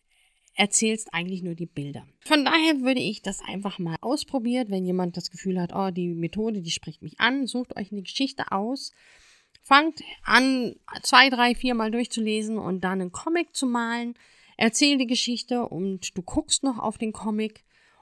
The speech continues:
und dann das nächste Mal erzählst du die Geschichte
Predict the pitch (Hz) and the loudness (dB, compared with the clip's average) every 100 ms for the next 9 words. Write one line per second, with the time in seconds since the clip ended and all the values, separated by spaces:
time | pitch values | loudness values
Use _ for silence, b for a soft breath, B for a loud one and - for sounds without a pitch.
0 | b 196 196 190 180 170 185 180 175 160 | b 2 2 2 0 0 -2 -4 -4 -6
1 | - 175 170 160 165 165 151 _ _ 160 | -4 -6 -4 -4 -4 -4 -8 _ _ -12
2 | 160 156 160 185 180 175 - 180 - 208 | -8 -8 -6 -6 -6 -4 -4 -6 -6 -4
3 | 202 208 | -4 -6